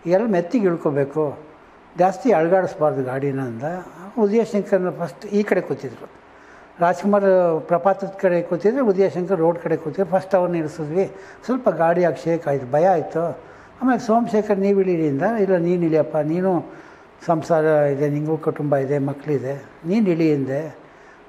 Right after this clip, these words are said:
ಅವ್ನು ಇಳಿದ್ಮೇಲೆ ನಾನು ಇಳಿದೆ. ಅವಾಗ ಆ ಮೂರು ಜನ ಸೇರಿ ಹಿಡ್ಕೊಂಡ್ವಿ, driver ಹಿಡ್ದ,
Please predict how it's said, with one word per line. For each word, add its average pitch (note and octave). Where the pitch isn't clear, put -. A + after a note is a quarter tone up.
ಅವ್ನು G#3+
ಇಳಿದ್ಮೇಲೆ G3+
ನಾನು E3
ಇಳಿದೆ. D3+
ಅವಾಗ D3+
ಆ D#3
ಮೂರು D#3+
ಜನ F3
ಸೇರಿ D#3+
ಹಿಡ್ಕೊಂಡ್ವಿ, D#3+
driver D3+
ಹಿಡ್ದ, C3+